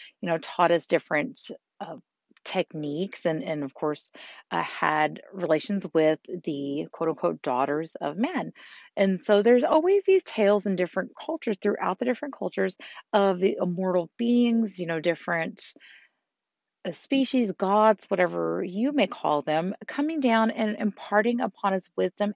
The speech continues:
and technology. And this is very much the case with these eight immortals. So according to the ancient tales, they were summoned from heaven to help humans in reaching their goals and objectives and, you know, better humankind.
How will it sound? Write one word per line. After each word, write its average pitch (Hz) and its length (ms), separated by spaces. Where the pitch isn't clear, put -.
and 180 160
technology. 170 840
And 220 240
this 269 240
is 359 120
very 269 200
much 247 240
the 247 80
case 359 340
with 190 120
these 190 240
eight 165 220
immortals. 202 680
So 240 200
according 220 320
to - 60
the - 120
ancient 196 320
tales, 277 420
they 226 80
were 208 120
summoned 233 480
from 262 160
heaven 202 440
to 233 120
help 190 380
humans 226 560
in 190 280
reaching 190 420
their 160 280
goals 165 480
and 151 360
objectives 165 760
and, 165 220
you 165 80
know, 156 160
better 151 240
humankind. 139 1080